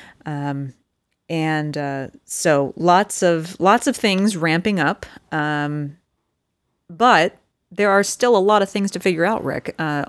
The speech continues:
all of the logistics, the, the schedule matrix hasn't come out yet. It was supposed to maybe come out last week. Uh, we still, so we still don't have a schedule. We still don't know what the divisions are exactly going to be.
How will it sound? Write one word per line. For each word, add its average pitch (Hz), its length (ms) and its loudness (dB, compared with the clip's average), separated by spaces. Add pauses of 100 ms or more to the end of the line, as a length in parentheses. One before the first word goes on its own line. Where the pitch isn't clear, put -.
all 220 260 6
of 208 60 2
the 190 100 2
logistics, 160 640 -2
the, 147 260 -2
the 170 140 -8
schedule 214 380 2
matrix 175 400 -2
hasn't 208 420 0 (680)
come 180 180 0
out 185 200 4
yet. 139 240 0
It 156 140 -4
was 165 100 -4
supposed - 400 -4
to 143 140 -2 (100)
maybe 165 400 -4
come 156 220 -6
out 151 160 -2
last 127 320 -8
week. 175 320 -4 (480)
Uh, 139 280 -6
we 143 60 -8
still, - 300 0
so - 180 -2
we 160 80 -2
still - 180 2
don't 226 120 4
have 185 160 0
a - 20 -6
schedule. 143 540 -2
We 170 100 0
still 185 220 2
don't 185 120 0
know 170 120 -2
what 156 160 -2
the 160 60 -6
divisions 156 520 -4
are 147 100 0
exactly 165 520 0
going 156 300 -4
to 156 100 -4
be. 147 340 -8